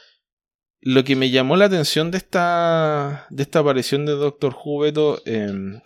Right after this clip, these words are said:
es que si bien muestra interés por todo lo que le pasa a Ruby, etcétera, muestra mayor interés o perplejidad por, em, estar ante una situación nueva. Le llama más la atención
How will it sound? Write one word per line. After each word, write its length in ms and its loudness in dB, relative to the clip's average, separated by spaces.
es 80 -8
que 120 -6
si 120 2
bien 340 0
muestra 540 -4
interés 480 -2
por 240 -4
todo 180 -2
lo 120 -2
que 80 -4
le 100 -4
pasa 400 -2
a 40 -2
Ruby, 440 -4
etcétera, 480 -6
muestra 340 2
mayor 320 4
interés 600 0
o 160 -4
perplejidad 960 0
por, 440 2
em, 680 -4
estar 280 2
ante 220 0
una 140 0
situación 580 0
nueva. 380 0
Le 140 2
llama 220 4
más 200 0
la 120 2
atención 840 -2